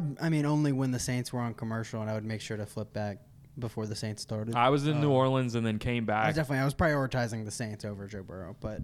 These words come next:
Speaker 2: Right. I was listening to the radio, and then when I got home, I flipped back a little bit. I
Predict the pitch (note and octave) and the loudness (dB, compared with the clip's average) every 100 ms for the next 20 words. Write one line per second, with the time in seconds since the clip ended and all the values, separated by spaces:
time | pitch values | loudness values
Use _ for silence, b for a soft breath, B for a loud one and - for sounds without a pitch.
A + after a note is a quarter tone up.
0 | - - F#2+ F#2 A#2 C3 C#3 C3+ B2+ - | -8 -4 -2 0 2 4 4 0 -4 0
1 | A#2 A2 A2 G#2+ G#2 G2+ G2+ G2 G2 F#2+ | 2 4 4 4 2 2 0 0 2 2
2 | G#2 A2+ G#2+ G2 G2 - A#2 G#2+ - - | 2 2 0 -2 -4 -4 -2 -4 -4 -2
3 | G2+ G2 G2 F#2 G2 G2 F#2 F#2 F#2+ - | 0 0 -4 -2 -2 -2 -2 -2 -4 -8
4 | - - G#2 G#2 G2+ | -16 -2 2 4 2